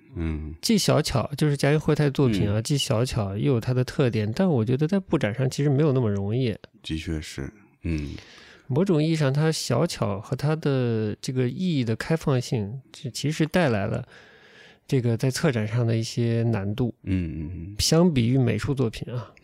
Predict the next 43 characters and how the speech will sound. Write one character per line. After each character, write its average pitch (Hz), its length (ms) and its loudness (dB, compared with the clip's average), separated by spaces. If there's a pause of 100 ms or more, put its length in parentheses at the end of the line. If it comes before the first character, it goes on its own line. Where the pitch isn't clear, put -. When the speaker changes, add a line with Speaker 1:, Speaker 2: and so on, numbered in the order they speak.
(120)
Speaker 1:
对， 73 280 -8
Speaker 2:
嗯。 123 320 2
Speaker 1:
对。 69 260 -8 (200)
Speaker 2:
嗯。 104 240 -12 (160)
Speaker 1:
比， 87 260 -2
我 95 160 0
也 113 60 0
觉 80 120 -4
得 78 120 -2
比 80 200 -6
一 80 80 -4
开 107 220 -4
始 95 160 -6
设 131 240 0
想 76 240 -2
要 80 300 -4
有 69 180 -4
难 69 240 -4
度 90 180 -6
一 73 60 -8
些。 - 340 -14
Speaker 2:
嗯。 123 220 -2
Speaker 1:
本 92 100 -4
来 127 120 -2
是 170 120 -2
想 80 220 -4
他 113 160 -4
的 117 160 -2
作 113 220 -2
品 90 160 -2
本 67 120 -4
身 131 300 -2 (420)
造 139 200 0
型 104 160 0
的 127 80 0
特 139 200 -2
点 76 160 -4
很 80 160 -6
明 80 240 0
显， 50 440 -8 (180)
嗯， 80 400 -2
可 - 160 -6
能 127 180 0